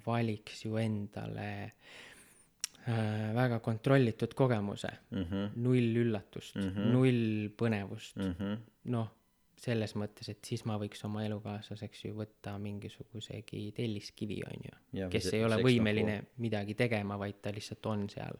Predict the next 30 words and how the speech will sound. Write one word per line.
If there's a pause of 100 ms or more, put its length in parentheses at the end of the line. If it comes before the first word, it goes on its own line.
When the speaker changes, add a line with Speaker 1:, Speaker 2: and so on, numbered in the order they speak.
Speaker 2:
Mhm. (2000)
Speaker 1:
Et,
äh,
absoluutselt,
et
kuna
mina
näen
elu
nagu
kogemuste (680)
hulgana,
on
ju, (840)
ja,
ja
igas
selles, (160)
ka
negatiivses
kogemuses
on
ju
tegelikult
see
positiivne
pool
sees,
on
ju.